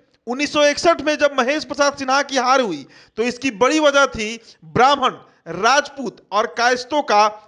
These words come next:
एक होना। श्री बाबू के निधन का और अनुग्रह नारायण सिन्हा के निधन के बाद भूमिहारों और राजपूतों में उस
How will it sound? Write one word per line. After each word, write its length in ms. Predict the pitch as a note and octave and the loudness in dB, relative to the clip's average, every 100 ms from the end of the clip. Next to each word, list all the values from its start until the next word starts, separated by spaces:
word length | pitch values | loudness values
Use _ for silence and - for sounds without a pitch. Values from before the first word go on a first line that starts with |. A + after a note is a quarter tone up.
| _ G#3+ | _ 0
एक 200 | A#3 B3+ | 0 2
होना। 320 | B3+ A3+ D3 - _ _ | 0 0 -2 -8 _ _
श्री 260 | - - D4 | -8 0 2
बाबू 320 | D#4 D4 C4 | 4 2 0
के 140 | C#4 C#4+ | -4 -6
निधन 260 | C4+ C4+ | -2 0
का 160 | D4+ A#3+ | 2 0
और 280 | F#3+ G#3+ B3 | 0 2 2
अनुग्रह 540 | B3 B3 C#4+ D4+ C#4 A3+ | 2 0 2 2 2 -2
नारायण 300 | A#3+ C4 C#4 | 0 2 0
सिन्हा 280 | B3+ A#3+ C4+ | -4 -2 -2
के 160 | C4+ | -4
निधन 280 | B3+ B3 C4 | -4 -4 -2
के 80 | B3 | -2
बाद 280 | G#3+ D3+ - - - | -2 -4 -12 -20 -14
भूमिहारों 520 | D#3 A#3 A#3 A#3+ C#4+ D4 | -4 0 2 4 4 4
और 120 | C#4+ | 4
राजपूतों 520 | C4+ C4 - C4 D4+ | 2 -2 -10 -6 -4
में 100 | C#4 | -4
उस 180 | C4+ | -8